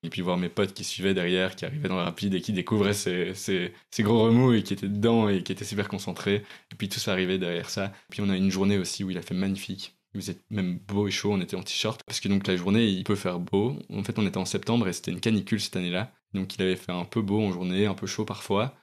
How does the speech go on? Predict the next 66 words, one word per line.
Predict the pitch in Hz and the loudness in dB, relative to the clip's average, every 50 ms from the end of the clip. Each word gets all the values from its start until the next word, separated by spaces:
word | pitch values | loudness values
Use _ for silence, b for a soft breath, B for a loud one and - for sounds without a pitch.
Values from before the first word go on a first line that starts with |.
| _ _ - | _ _ -6
Et, | 104 98 95 90 | -2 -2 0 0
euh, | 90 90 87 | 0 0 -2
par | - 127 - | -4 -6 -6
contre, | - 104 98 | -6 -4 -2
la | 92 90 | 0 2
nuit, | 92 98 107 107 101 | 4 4 6 4 4
il | 90 90 | 2 0
fait | 85 - 92 | -2 -4 -4
de | 90 | -4
nouveau, | 90 87 87 90 92 90 90 | -4 -4 -4 -2 -2 -2 -2
euh, | 87 87 - 113 - 113 110 - | -2 -4 -6 -8 -10 -12 -14 -12
il | - 101 98 | -10 -8 -6
gèle | 92 98 90 92 | -4 -2 -2 -2
de | 90 | -2
nouveau | 87 87 87 87 87 87 | -4 -4 -4 -6 -6 -6
déjà | 87 90 90 107 | -6 -8 -10 -12
en | 117 - | -12 -10
septembre. | - - - - 101 87 87 - - _ _ | -10 -10 -10 -8 -8 -8 -8 -10 -14 _ _
Et | - 101 95 92 90 | -2 0 0 2 2
là, | 95 95 98 | 2 0 0
je | - - | 0 0
me | 90 | -2
souviens | 87 - - 95 92 101 104 98 | -4 -4 -4 0 2 2 2 0
que | - - - - | -2 -4 -6 -4
même | 90 90 92 92 | -4 -2 -2 -2
chose, | 90 - 104 104 104 95 | -2 0 0 0 0 0
on, | 92 85 92 - | -2 -4 -6 -8
on | - 98 | -10 -10
se | - - | -8 -6
laissait | 92 87 - 104 | -4 -2 0 0
porter | - 107 - - 104 101 | 0 -2 -2 -4 -2 0
par | 110 104 | 0 0
le | 95 | 0
courant. | 85 - 101 90 90 90 90 107 | -2 -2 -2 -2 0 0 -2 -2
On | 101 90 | -4 -6
était | 85 - _ | -8 -12 _
tous | - - - | -12 -12 -10
couchés | - 107 101 - - 110 | -8 -6 -6 -6 -6 -6
sur | 101 101 | -6 -8
ce | - - | -8 -6
Backcraft, | - 90 - - - 104 - - | -6 -8 -4 -2 -2 -2 -2 -2
on | 101 87 | -4 -4
était | - - 90 | -4 -6 -6
déjà | 82 85 - | -6 -6 -8
crevés, | - - 98 90 90 104 104 | -6 -4 -2 2 2 2 2
c'était | 101 - 87 | 2 -2 -8
peut-être | - - - 87 - | -8 -8 -8 -6 -4
le | 92 | -4
huitième | 87 90 - - 92 92 | -4 -4 -2 -2 0 0
jour. | 90 87 90 101 110 110 - - | 0 0 0 0 0 -2 -4 -6
Et | 98 98 | -6 -6
on | 95 | -4
profitait | - 110 95 - 98 - 107 | -4 -4 -6 -4 -4 -2 -2
du | 98 92 | -2 -2
soleil. | 87 - 98 92 95 104 110 113 110 110 B B B | -2 -2 0 2 4 4 4 4 2 0 B B B
Et | 95 | -2
là, | 101 104 104 | 2 2 2
j'ai | 101 95 90 | 2 2 0
un, | 90 87 87 87 85 87 | -2 -2 -2 -2 -4 -4
j'ai | 87 87 95 | -2 -2 -2
Nico, | 92 95 92 - 117 113 | -2 0 0 0 0 2
mon | 104 95 87 | 0 0 0
pote, | 113 110 107 | -2 -4 -4
qui | - - 101 | -6 -8 -8
sort | - - 107 92 92 | -4 -2 -2 0 0
un, | 90 87 87 - | 0 -2 -4 -8